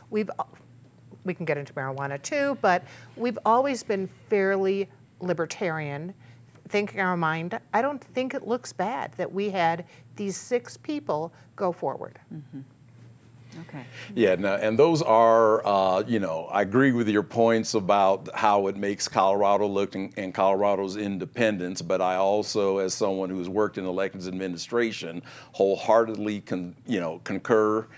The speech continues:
Speaker 3: with your concern that that's going to be part of the proactive strategy. The twenty twenty-four election is already being called into question.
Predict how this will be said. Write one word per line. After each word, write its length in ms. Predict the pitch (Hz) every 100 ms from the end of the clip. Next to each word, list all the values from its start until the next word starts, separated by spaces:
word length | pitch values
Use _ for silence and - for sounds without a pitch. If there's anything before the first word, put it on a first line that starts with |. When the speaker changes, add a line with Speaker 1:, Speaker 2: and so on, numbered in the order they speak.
| - -
Speaker 3:
with 220 | 107 104 101
your 180 | 101
concern 760 | 104 104 90 - 147 151 120 107
that 140 | 101
that's 260 | 104 110 113
going 280 | 120 113 107
to 60 |
be 260 | 92 110 107
part 440 | - - 117 117
of 420 | 113 104 104 95 95
the 340 | 104 104 104 -
proactive 640 | - 110 104 101 104 - 98
strategy. 760 | - 135 156 92 82 76 - - - - - _ _ - 90
The 220 | 120 131 -
twenty 380 | - 170 190
twenty-four 1800 | 147 - 143 143 147 139 131 123 - _ _ _ _ - - 143 147 131
election 420 | 110 117 123 -
is 140 | 104 107
already 380 | 107 113 110
being 280 | 95 104 101
called 340 | 95 95 98 95
into 200 | 95 90
question. 600 | - 131 - - - -